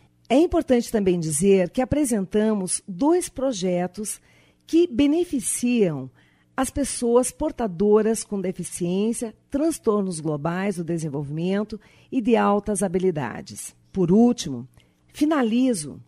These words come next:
falando da minha participação no primeiro encontro nacional municipalista que aconteceu em Bento Gonçalves, onde se debateu o que está sendo essencial para todos os municípios brasileiros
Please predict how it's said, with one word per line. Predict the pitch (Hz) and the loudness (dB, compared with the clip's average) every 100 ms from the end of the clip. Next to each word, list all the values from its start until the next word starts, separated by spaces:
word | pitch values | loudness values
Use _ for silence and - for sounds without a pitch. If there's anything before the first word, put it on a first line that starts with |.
| _ _ | _ _
falando | 262 277 302 320 | 2 4 4 4
da | 262 | 2
minha | 254 311 302 | 2 0 -2
participação | 285 277 - - 175 165 - 214 220 208 175 - | -4 -6 -8 -8 -8 -6 -2 0 0 0 -4 -6
no | 233 | -4
primeiro | 254 262 330 | 0 2 2
encontro | 285 240 233 233 247 226 | -2 -4 0 2 2 -2
nacional | 202 202 - 175 165 180 208 214 | -4 -6 -4 -4 -2 -2 0 0
municipalista | 240 349 349 294 285 226 175 196 220 208 151 135 _ _ _ _ _ | 2 2 0 -4 -6 -4 -2 0 0 -2 -8 -12 _ _ _ _ _
que | - 285 | -2 0
aconteceu | 302 302 285 254 269 269 | 2 2 2 2 2 2
em | 226 | 2
Bento | 233 233 214 | 0 0 0
Gonçalves, | 226 220 190 147 131 120 135 - - _ _ _ _ _ _ | -2 0 -2 -2 -2 -6 -10 -12 -14 _ _ _ _ _ _
onde | 208 226 254 285 330 - _ _ _ | 8 8 8 4 0 -6 _ _ _
se | - | -4
debateu | 214 277 294 277 - 233 247 269 - | 0 0 0 -4 0 2 4 2 -2
o | 254 | -6
que | - | -2
está | 285 302 277 | -2 0 0
sendo | 330 330 | 0 2
essencial | 311 - 320 269 - 214 220 240 | 2 2 -2 -2 2 4 4 4
para | 247 247 233 | 2 0 -2
todos | - _ 294 349 277 254 | -4 _ -2 0 -2 -4
os | 254 233 | -4 0
municípios | 240 220 - 233 226 196 | 0 0 -2 -4 -4 -2
brasileiros | 190 196 165 165 175 190 196 | 0 -2 0 2 4 4 2